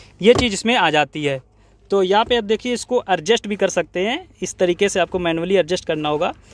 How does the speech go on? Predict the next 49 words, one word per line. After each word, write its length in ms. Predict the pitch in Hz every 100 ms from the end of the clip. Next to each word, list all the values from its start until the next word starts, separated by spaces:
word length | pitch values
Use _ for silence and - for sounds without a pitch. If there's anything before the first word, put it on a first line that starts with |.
| - _
जितना 240 | 165 180 208
भी 80 | 214
आप 140 | 208
adjust 300 | 175 196 -
कर 80 | 180
सकते 260 | - - 214
हैं 20 |
इसको 200 | - 185
कर 160 | 165
लेंगे। 300 | 156 151 196 302 - - - -
और 320 | 165 156 151 156
अभी 440 | 180 175 208 180
हम 200 | 190 180
लोग 180 | 226 190
बैक 220 | 175 208
वाली 180 | 214 214
सीट 220 | - 208
में 80 | 220
चलेंगे, 340 | 185 180 214 226
वहाँ 220 | 165 190
देखते 240 | 175 -
हैं 40 | 196
हम 60 |
लोग 100 | 190
को 80 | 190
क्या 200 | - 170
क्या 140 | 170 180
देखने 280 | 151 165
को 80 | 175
मिल 160 | 165 165
जाता 280 | 143 - 160
है। 80 | 240 - - - - - - -
तो, 340 | 175 165 156 143 - - - - - - - - - - - - - - - - - - -
तो 60 |
यहाँ 320 | 208 185 180 233
से 120 | 254
चलेंगे 320 | 233 220 240
हम 80 | 220
लोग 180 | 220 208
बैक 240 | 165 202
वाली 200 | 202 208
सीट 300 | 190 180 185
में 140 | 180 233
और 300 | - 156 160
यहाँ 280 | 160 160 214
से 140 | 214
देखते 280 | 175 165 190
हैं 100 | 202
तो 160 | 196